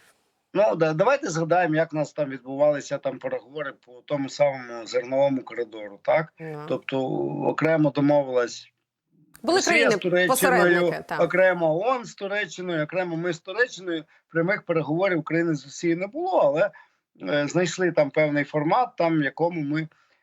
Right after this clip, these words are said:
Speaker 1: е, розблокували. Але знову ж, ми його, не ми розблокували, точніше, не тому, що Росія погодилась, тому що, е, завдяки морським дронам, які почали нищити,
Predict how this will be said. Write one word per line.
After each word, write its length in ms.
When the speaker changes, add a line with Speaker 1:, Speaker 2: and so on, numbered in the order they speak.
Speaker 1:
е, 180
розблокували. 680
Але 140
знову 220
ж, 120
ми 160
його, 380
не 140
ми 400
розблокували, 800
точніше, 600
не 100
тому, 220
що 140
Росія 380
погодилась, 600
тому 220
що, 180
е, 140
завдяки 420
морським 460
дронам, 400
які 180
почали 300
нищити, 540